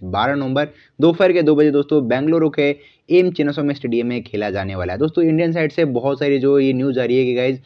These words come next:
मतलब लास्ट जो मैच होगा दोस्तों, उसमें प्लेइंग इलेवन में कुछ ना कुछ चेंजेस होने वाले हैं। देखो यार, चेंजेस होगा, but यार देखो, इसके, अ, लिए दोस्तों मैं भी श्योर नहीं हूँ कि गाइस चेंजेस क्या होगा। ठीक है, देखो, प्र-, अ, प्र-, अ, यहाँ पर प्रसिद्ध कृ-,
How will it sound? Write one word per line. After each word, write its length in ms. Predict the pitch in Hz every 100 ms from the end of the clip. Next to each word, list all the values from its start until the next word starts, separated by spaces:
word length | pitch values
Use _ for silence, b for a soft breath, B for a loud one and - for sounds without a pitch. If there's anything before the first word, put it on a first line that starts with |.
| B B B -
मतलब 320 | 135 143 139
लास्ट 380 | 139 127 131 131
जो 80 | 135
मैच 220 | 131 127
होगा 140 | 131
दोस्तों, 260 | 127 127 131
उसमें 260 | 123 135 127
प्लेइंग 420 | 127 127 127 113 -
इलेवन 220 | 123 127
में 100 | 131
कुछ 280 | 135 131 143
ना 80 |
कुछ 240 | 131 135 131
चेंजेस 260 | 120 123 113 104
होने 160 | 104
वाले 140 | 101 98
हैं। 60 |
देखो 160 | 139 175
यार, 80 | 170
चेंजेस 420 | 160 143 165 135
होगा, 260 | 120 117
but 280 | 139 135 131
यार 140 | 139 131
देखो, 200 | 131 135
इसके, 380 | 131 - 147 143 -
अ, 100 | 120
लिए 280 | 120 131 160 - b b b
दोस्तों 220 | 165 170
मैं 200 | 160 143
भी 120 | 151
श्योर 280 | 165 147 151
नहीं 120 | 143
हूँ 80 | 143
कि 60 | 135
गाइस 240 | 139 139
चेंजेस 400 | - 120 123 127 -
क्या 120 | 104
होगा। 240 | 87 85
ठीक 200 | 95 151
है, 120 | 127 95 B B 147
देखो, 300 | 170 190 180
प्र-, 360 | - _ - 120
अ, 180 | 127
प्र-, 260 | 131 - 123 -
अ, 160 | 123
यहाँ 240 | 123 127 139
पर 300 | 131 151 151
प्रसिद्ध 420 | - 135 165 156
कृ-, 220 | _ 151